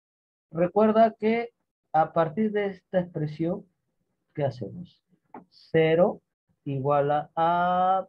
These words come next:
por X, eh, bueno, Z en este caso, de particular de T, más B, ¿no? Y habíamos dado que la formulita estaba dada de esta forma.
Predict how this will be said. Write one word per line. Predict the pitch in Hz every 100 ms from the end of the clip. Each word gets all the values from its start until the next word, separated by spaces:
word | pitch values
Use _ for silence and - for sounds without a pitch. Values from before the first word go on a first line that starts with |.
| -
por | 139 139
X, | 147 151 151 175 180 - _
eh, | 147 113 - -
bueno, | 139 127
Z | - - 156 151
en | 147
este | 147 151
caso, | 156 151 156
de | 190 170
particular | 135 127 - 123 135
de | 135 139
T, | - 165 - _ _ _ -
más | 147 151 160 151 143
B, | 123 107
¿no? | 147 - _ _ _ _ _ _ _
Y | - 208
habíamos | 208 202 196 180
dado | 190 190
que | 185
la | 165 151
formulita | 160 160 151 165 160
estaba | 147 - 139 135
dada | 135 135
de | 131
esta | - 110
forma. | - -